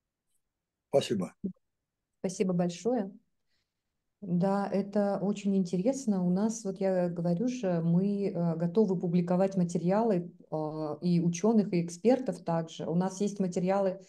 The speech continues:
Speaker 2: вот я скинула в то, что нашла, э, в нашем архиве, статьи по Кыргызстану, Таджикистану,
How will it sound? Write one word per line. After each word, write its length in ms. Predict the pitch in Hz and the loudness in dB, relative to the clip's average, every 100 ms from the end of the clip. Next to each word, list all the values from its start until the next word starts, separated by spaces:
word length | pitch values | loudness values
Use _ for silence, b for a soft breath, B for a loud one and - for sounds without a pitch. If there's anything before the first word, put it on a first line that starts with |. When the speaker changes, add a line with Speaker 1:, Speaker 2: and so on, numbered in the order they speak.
| b b - | b b -8
Speaker 2:
вот 80 | 170 | 0
я 100 | 190 | 0
скинула 640 | 196 190 180 170 165 - 160 160 | 0 2 4 4 2 0 -8 -2
в 540 | 170 165 160 151 - | 0 2 -2 -4 -8
то, 80 | - | -6
что 180 | 170 180 | -2 2
нашла, 520 | 175 170 220 262 320 | 2 2 0 0 0
э, 240 | - - 180 | -6 -12 -16
в 680 | - - - 170 170 165 160 | -12 -14 -14 -14 -6 -4 0
нашем 300 | 170 170 170 | 0 2 0
архиве, 540 | 170 - 277 196 B B B B - | 0 0 0 -2 B B B B -20
статьи 580 | - 190 190 240 254 247 | -2 0 4 6 6 6
по 500 | 190 190 180 165 165 | 6 8 6 4 2
Кыргызстану, 840 | 190 180 175 - 220 262 247 233 | 2 2 2 4 6 8 6 6
Таджикистану, 1080 | - 190 175 175 170 - 190 247 233 226 | 0 0 0 -2 -4 0 4 6 6 4